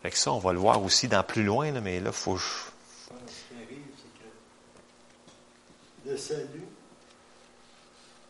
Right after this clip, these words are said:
Speaker 2: personne d'autre que Jésus-Christ peut te le donner. La foutue guérison, les gens inscrivent, ben, le docteur ici, puis le spécialiste là-bas, puis, ben, puis t'as une infirmière qui n'a pas de docteur,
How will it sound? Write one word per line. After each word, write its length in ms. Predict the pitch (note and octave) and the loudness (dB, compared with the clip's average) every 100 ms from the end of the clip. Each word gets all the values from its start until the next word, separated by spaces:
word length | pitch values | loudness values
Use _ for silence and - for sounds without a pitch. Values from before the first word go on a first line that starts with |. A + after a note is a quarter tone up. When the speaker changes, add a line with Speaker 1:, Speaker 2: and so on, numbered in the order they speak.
| - - - | -20 -20 -14
Speaker 2:
personne 400 | D3 - E3 E3 | -12 -8 -8 -8
d'autre 180 | E3 E3+ | -10 -12
que 140 | D3 C3 | -12 -12
Jésus-Christ 600 | C3 B2 A#2+ - F3 - - - - | -12 -14 -18 -16 -16 -18 -20 -20 -16
peut 60 | A#2+ | -14
te 100 | A#2+ | -10
le 80 | A#2 | -12
donner. 1040 | - A2 A#2+ - - - - - - - | -14 -18 -20 -20 -20 -20 -20 -20 -20 -20
La 80 | A#2 - | -20 -20
foutue 260 | D3 - D#3+ | -16 -16 -12
guérison, 420 | D#3 D3+ C#3 F3 G3 C#3+ | -12 -10 -10 -8 -8 -10
les 140 | B2 | -12
gens 200 | D3+ E3+ | -10 -10
inscrivent, 380 | D3+ - E3 E3 | -12 -14 -18 -16
ben, 60 | A#2 A2 | -16 -14
le 60 | B2 | -14
docteur 300 | B2 - C3+ C3 | -14 -10 -10 -10
ici, 200 | - - F3 - | -14 -16 -16 -14
puis 100 | A#2+ - - | -18 -18 -18
le 80 | F#4+ | -18
spécialiste 840 | - F#4+ - F#4 - F3+ F3+ - | 0 0 2 0 0 -2 -4 -6
là-bas, 480 | D3+ C3 D#3 F3+ F3 | -10 -10 -10 -10 -10
puis, 220 | - B2 - - - - - - | -12 -14 -20 -20 -20 -20 -20 -12
ben, 80 | A#2 | -10
puis 480 | G#2+ G#2+ - - - | -10 -12 -14 -20 -16
t'as 60 | A#2 | -14
une 280 | A2+ A#2 B2 | -14 -12 -10
infirmière 380 | C3 C#3+ E3 - | -6 -6 -6 -8
qui 40 | |
n'a 60 | C#3+ | -8
pas 120 | C3+ | -8
de 100 | C3 | -10
docteur, 320 | B2 - D3+ | -10 -10 -10